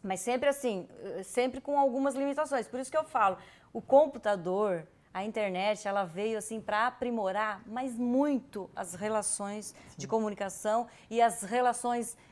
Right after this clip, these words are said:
Speaker 1: eh, democráticas.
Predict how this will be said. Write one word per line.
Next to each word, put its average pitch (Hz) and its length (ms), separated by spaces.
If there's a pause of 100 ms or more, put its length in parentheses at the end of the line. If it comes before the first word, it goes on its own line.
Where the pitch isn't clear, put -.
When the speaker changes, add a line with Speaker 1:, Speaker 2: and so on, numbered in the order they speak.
(240)
Speaker 1:
eh, 208 520
democráticas. 226 1600